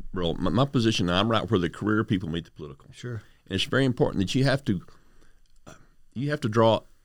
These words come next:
Speaker 1: a sharp line
Speaker 2: Mm-hmm.
Speaker 1: and, and, and, and set the boundaries, because it's, and now it's my job to keep the politicals off the back of everybody else that's working,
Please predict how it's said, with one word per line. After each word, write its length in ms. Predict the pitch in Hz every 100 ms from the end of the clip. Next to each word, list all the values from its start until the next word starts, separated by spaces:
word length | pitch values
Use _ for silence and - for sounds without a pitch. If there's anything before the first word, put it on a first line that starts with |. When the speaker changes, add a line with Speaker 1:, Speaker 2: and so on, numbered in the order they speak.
| - -
Speaker 1:
a 60 |
sharp 320 | 87 110 104 113
line 340 | 90 80 71 - -
Speaker 2:
Mm-hmm. 380 | - 98 101 87
Speaker 1:
and, 160 | 82 80
and, 220 | 85 -
and, 200 | 80 -
and 120 | 82
set 200 | - 101
the 60 | 85
boundaries, 500 | 78 92 85 57 -
because 380 | - - 85 -
it's, 180 | 95 -
and 100 | 107
now 160 | 120
it's 140 | 107 -
my 160 | 104
job 260 | 107 92 80
to 60 | -
keep 180 | 104 95
the 60 |
politicals 400 | - 104 104 98
off 200 | 85 92
the 100 | 95
back 260 | 87 87 85
of 120 | 73
everybody 400 | 92 98 92 87 80
else 180 | 80
that's 180 | 90 -
working, 320 | 80 80 73